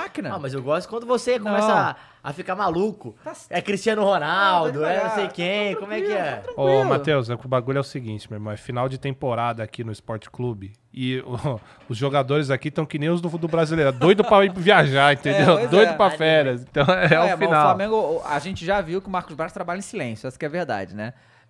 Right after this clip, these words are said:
Speaker 1: É,
Speaker 3: Ó,
Speaker 1: então,
Speaker 3: não sei,
Speaker 1: assim,
Speaker 3: né?
Speaker 1: não, é,
Speaker 3: Ó, não
Speaker 1: cara,
Speaker 3: sei.
Speaker 1: o Marcos Braz, ele, ele, muitos anos de, né, de fazer essas coisas aí, cara, até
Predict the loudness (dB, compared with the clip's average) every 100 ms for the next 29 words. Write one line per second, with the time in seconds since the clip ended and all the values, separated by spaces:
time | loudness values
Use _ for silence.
0 | -10 -8 -6 -6 -6 -6 -6 -6 -4 -4
1 | -4 -6 -8 -14 _ _ -20 _ _ _
2 | -4 -2 -2 -12 -16 -8 -4 -2 -4 -8
3 | -8 -6 -4 -6 -8 -2 0 0 -4 -8
4 | -8 -10 -12 -10 -8 -8 -10 -16 -18 -18
5 | -16 -12 -12 -12 -16 -16 -16 -16 _ _
6 | _ -8 -6 -6 -8 -8 -10 -12 -12 -12
7 | -10 -8 -8 -10 _ _ _ _ _ _
8 | _ -2 -2 0 -8 -10 _ -2 -2